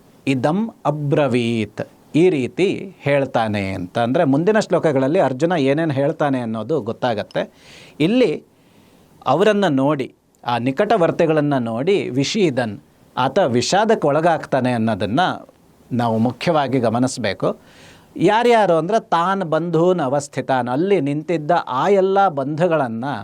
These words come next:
ಕೌಂತೆಯ ಸಮೀಕ್ಷ್ಯ, ಕೌಂತೆಯ ಕುಂತಿಯ ಪುತ್ರ,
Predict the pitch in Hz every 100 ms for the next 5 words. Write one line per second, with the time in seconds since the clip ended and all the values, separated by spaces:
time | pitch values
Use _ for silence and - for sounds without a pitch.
0 | 180 - _ _ _ 156 190 226 226 180
1 | 165 143 147 - - - 214 185 180 147
2 | - - - 123 110 _ _ _ _ _
3 | - 202 208 196 156 135 120 120 110 180
4 | 180 170 147 127 - 123 -